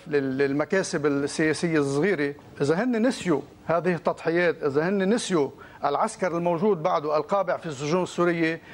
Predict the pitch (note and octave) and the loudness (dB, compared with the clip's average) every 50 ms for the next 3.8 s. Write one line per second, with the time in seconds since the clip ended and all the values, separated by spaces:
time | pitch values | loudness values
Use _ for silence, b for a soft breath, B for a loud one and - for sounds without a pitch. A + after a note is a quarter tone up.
0 | B B B B B G3 F#3+ - F#3 F3 D#3+ D#3+ E3+ E3+ - - - - - - | B B B B B -2 -2 -2 -2 0 0 2 0 0 -2 -6 -20 -20 -12 -4
1 | - - F#3+ B3 B3 A#3+ A3+ G3+ E3+ D#3 F3 E3 C#3 C3+ G#3 A3 F#3 D3+ - - | 0 2 2 2 0 -2 -4 -2 -2 -2 -4 -2 0 2 2 2 2 0 -4 -8
2 | - - - - C3 C#3+ E3 G3+ G3+ - G#3+ F3 E3+ D3 D3+ F3+ F3 D3+ - F3 | -16 -8 -4 0 0 2 2 0 0 0 -2 -2 -2 0 2 2 2 0 0 0
3 | F#3 G3 G3+ F#3+ F#3+ F3+ E3+ - F#3 F#3 E3 E3 E3+ F3 F3+ | 0 0 0 0 0 -2 0 0 0 2 2 0 -2 -2 -2